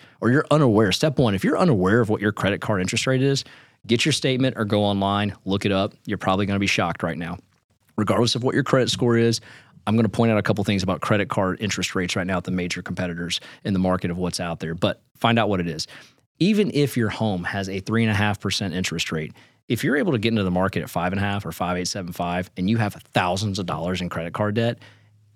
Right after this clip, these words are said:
it might be worth a conversation with a mortgage professional to see how much money you can save and what your savings is on the monthly interest, or excuse me, the, the lifetime interest of that credit card. I wanna point out a statistic that we actually calculated. If you had a thirty-nine hundred dollar credit card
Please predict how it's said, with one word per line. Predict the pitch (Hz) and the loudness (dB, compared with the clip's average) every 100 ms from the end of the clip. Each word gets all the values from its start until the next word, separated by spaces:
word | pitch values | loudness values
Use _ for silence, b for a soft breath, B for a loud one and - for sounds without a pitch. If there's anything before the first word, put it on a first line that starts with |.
| _ | _
it | 147 123 | 0 2
might | 117 107 | 2 2
be | 101 | 2
worth | 98 92 | 2 0
a | |
conversation | 92 95 87 - 92 92 | 0 0 0 -2 -2 -2
with | 90 | -2
a | |
mortgage | 87 87 82 | -2 -2 -4
professional | - 92 87 - 92 | -6 -6 -4 -4 -4
to | 87 | -4
see | - 90 | -4 -2
how | |
much | 92 92 | -2 -2
money | 95 92 | -2 -2
you | 90 | -2
can | 90 90 | -2 -4
save | - 87 90 | -4 -8 -8
and | 95 | -6
what | 92 85 | -6 -4
your | 90 | -4
savings | - 95 90 90 90 | -2 -4 -4 -4 -2
is | 87 | -4
on | 85 92 | -2 -2
the | |
monthly | 87 90 90 95 | -2 -4 -4 -6
interest, | 82 98 - 90 90 - | -4 -4 -2 -2 -4 -4
or | |
excuse | 92 104 92 | -4 -4 -4
me, | 95 | -4
the, | 87 85 | -4 -4
the | 92 95 | -2 0
lifetime | 95 95 - 92 | 2 0 0 -2
interest | 87 - | -2 -2
of | 87 | -4
that | 82 | -4
credit | - 92 | -2 -2
card. | - 87 87 B B - | 0 -2 -2 B B 2
I | |
wanna | 127 127 | 4 4
point | - 120 | 4 4
out | 110 | 4
a | 98 | 2
statistic | - 92 107 - 95 | -2 -4 -2 -2 -4
that | 95 78 | -2 0
we | 98 95 | 2 2
actually | 90 - 98 87 | 0 -2 -2 0
calculated. | 95 87 98 87 87 90 B B B | 0 0 -2 -2 -2 -4 B B B
If | 113 110 | 2 4
you | 170 | 6
had | 131 139 | 6 4
a | 113 | 2
thirty-nine | 95 104 107 101 98 | 2 2 2 2 2
hundred | 92 98 | 2 2
dollar | 92 90 87 | 2 0 -2
credit | - 87 - | -2 -4 -2
card | 107 110 | 0 0